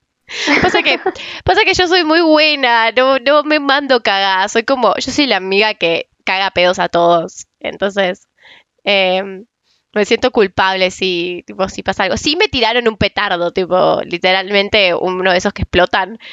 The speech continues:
Speaker 1: Me lo tiraron cerca y básicamente casi me muero del susto.
Speaker 2: A
Speaker 1: Pero
Speaker 2: ver, ay, no, chicos, no hagan eso.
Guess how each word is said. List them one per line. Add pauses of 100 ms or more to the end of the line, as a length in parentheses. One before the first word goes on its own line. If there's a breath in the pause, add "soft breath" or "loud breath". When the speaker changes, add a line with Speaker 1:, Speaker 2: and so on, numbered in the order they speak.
(120)
Speaker 1:
Me
lo
tiraron
cerca
y (300)
básicamente
casi
me
muero (100)
del
susto. (420 loud breath)
Speaker 2:
A
Speaker 1:
Pero
Speaker 2:
ver,
ay,
no,
chicos,
no
hagan
eso.